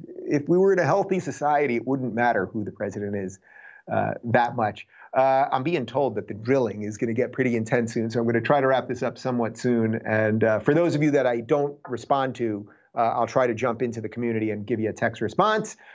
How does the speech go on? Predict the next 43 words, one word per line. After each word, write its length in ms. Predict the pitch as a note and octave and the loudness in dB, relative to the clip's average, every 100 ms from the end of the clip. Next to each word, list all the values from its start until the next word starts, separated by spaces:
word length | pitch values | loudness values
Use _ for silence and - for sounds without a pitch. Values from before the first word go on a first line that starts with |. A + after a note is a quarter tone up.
| - - | -20 -2
Um, 520 | C#3+ D3 D3 D3 C#3+ | 2 2 2 0 0
this 160 | D3 D#3 | -2 -2
is 120 | C#3+ | -4
Tina. 420 | - A3+ B3+ D3 | -4 -2 2 0
"What 420 | A2+ C3+ G3 - F3+ | 0 0 0 0 -2
will 140 | F3+ | -2
be, 300 | D3+ E3+ E3 | -2 -6 -4
what 180 | D#3 A#3 | 0 0
is 80 | G3 | 0
the 80 | |
path 340 | G3 E3 E3 - | -2 -2 -2 0
forward 280 | E3+ E3 A#2 | 0 0 -2
if 100 | A2+ | -2
our 120 | A#2+ | -2
election 400 | A#2 B2 B2 B2 | 0 -2 -2 -6
is 100 | A2 | -6
stolen 420 | - D3 D#3+ C3+ | -2 0 2 2
and 100 | A#2 | 0
America 380 | A2+ A#2+ B2 B2+ | 2 2 2 0
becomes 360 | A2+ G#2+ C3 B2 | -4 -2 0 0
a 60 | |
communist 480 | B2 C#3 E3 E3+ D3+ | 2 2 4 2 2
country?" 460 | E3+ G3+ F3 D#3+ D3+ - - | 2 2 2 0 -2 -10 -2
Listen, 280 | D#3 C#3 B2 | 0 0 2
Tina, 220 | C3+ B2+ | 2 4
a 140 | B2+ | 4
lot 220 | A#2+ C#3 D3 | 4 4 2
of 160 | B2 | -4
what 220 | B2+ C#3+ | -4 -2
you're 100 | D#3 | 0
thinking 280 | D3+ F#3 F#3 | 0 0 2
is 100 | E3 | 2
what 120 | D3+ | 2
a 60 | D3 | 2
lot 240 | C#3 C#3+ | 2 2
of 60 | C#3 | 0
people 280 | C3+ B2 C3+ | -4 -2 0
are 140 | B2 | 0
thinking. 480 | B2 C3 B2+ B2 B2 | -2 -4 0 0 0
I 100 | C3 | -4
sort 260 | A#2+ E3 D3+ | 2 2 2
of 60 | |
addressed 520 | B2 C3+ C3 A2+ - | 2 2 2 -2 -10